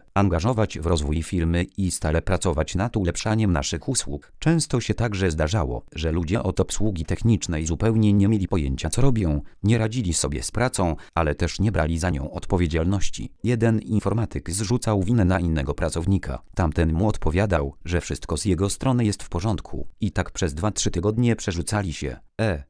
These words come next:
mailami, kłócąc się, czyja to wina. A przecież to nie wina jest istotna dla firmy, tylko rozwiązanie problemu. Jest.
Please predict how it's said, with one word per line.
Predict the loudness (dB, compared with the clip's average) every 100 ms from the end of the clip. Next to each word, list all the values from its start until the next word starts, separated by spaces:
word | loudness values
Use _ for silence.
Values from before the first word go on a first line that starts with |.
| _
mailami, | -2 0 2 2 2 0
kłócąc | -4 -4 -4 -4
się, | -6 -4
czyja | -2 -2
to | -2
wina. | -2 -4 -8 -12 -8
A | -6
przecież | -6 -4 -4 -2
to | -2
nie | 0 2
wina | 2 2
jest | 0 -2 -4
istotna | -6 -2 -2 0 0
dla | 2 0
firmy, | 0 0 2 0 -2
tylko | 0 0 2
rozwiązanie | 2 2 2 4 4 2
problemu. | 2 2 0 -2 -8 -16 -10
Jest. | -8 -8